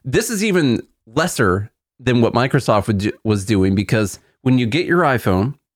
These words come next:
and you go to search thing, something on Safari, like, you just took it out of the box and, uh,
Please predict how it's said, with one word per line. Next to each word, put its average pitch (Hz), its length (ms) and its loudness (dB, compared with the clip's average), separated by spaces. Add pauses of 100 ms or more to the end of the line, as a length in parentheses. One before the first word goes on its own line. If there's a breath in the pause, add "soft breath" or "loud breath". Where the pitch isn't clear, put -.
(140)
and 107 100 2
you 110 60 0
go 127 40 0
to 110 60 -2
search 143 260 -2
thing, 127 400 0
something 127 320 0
on 117 100 2
Safari, 98 480 0
like, 101 200 -2
you 95 60 -4
just 120 200 -4
took 127 140 -2
it 127 80 2
out 110 80 2
of 113 80 0
the 110 40 -4
box 98 520 -2 (560)
and, 104 320 2
uh, 95 160 0